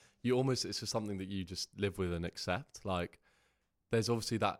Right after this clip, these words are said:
coincidental aspect of someone just gazing and looking at you, but I don't suddenly get an urge of paranoia being like, "Oh, what is that guy? Why is he looking?" and things like that. I, I feel like it could also have a negative impact on the way you live and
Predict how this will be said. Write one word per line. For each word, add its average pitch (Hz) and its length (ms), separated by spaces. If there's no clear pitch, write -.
coincidental 98 800
aspect - 480
of - 100
someone 90 520
just - 200
gazing 95 340
and 90 100
looking 92 220
at 82 80
you, 85 160
but - 140
I 95 80
don't 104 240
suddenly 95 400
get 85 140
an - 120
urge 95 220
of - 80
paranoia 90 420
being 85 180
like, 85 300
"Oh, 104 260
what 127 220
is 135 100
that 127 200
guy? 127 140
Why 120 220
is 113 100
he 113 60
looking?" 113 440
and 95 120
things 104 200
like 95 80
that. 101 200
I, 95 200
I 101 80
feel 110 180
like 104 220
it - 80
could 117 100
also 107 320
have 95 340
a 113 60
negative 107 480
impact 92 420
on 92 80
the 95 60
way 95 160
you 90 140
live 90 280
and 90 160